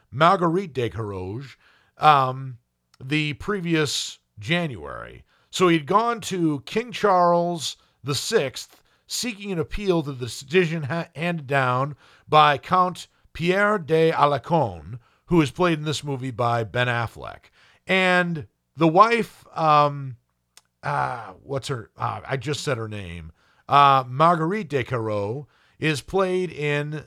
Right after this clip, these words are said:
this film by Jodie Comer. And Jodie Comer is a young actress. She's only, uh, twenty-eight years old. She is a British actress, and she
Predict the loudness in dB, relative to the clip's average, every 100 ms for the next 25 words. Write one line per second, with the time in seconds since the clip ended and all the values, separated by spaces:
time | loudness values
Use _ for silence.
0 | -6 -4 -2 -2 0 0 0 -4 2 4
1 | 4 0 -4 -8 -12 -2 0 0 -4 -12
2 | -6 -2 0 -2 -10 -16 -18 _ _ _
3 | _ -6 4 4 4 -4 -2 2 4 4
4 | 2 2 0 0 0 -4 -6 0 2 2
5 | -2 -4 -6 -8 -6 -6 -8 -8 -8 -10
6 | -14 -20 -4 -2 -2 -2 -4 -4 -6 -10
7 | -14 _ _ _ _ _ _ _ _ _
8 | 4 4 2 -2 -2 0 -4 -4 -6 -6
9 | -6 -6 -8 -10 -10 -4 -4 -4 -6 -6
10 | -2 -2 -2 -6 -8 -8 -10 -10 -10 -12
11 | -14 _ _ _ _ _ 2 2 4 0
12 | -2 -8 -8 -8 -4 -4 -2 -2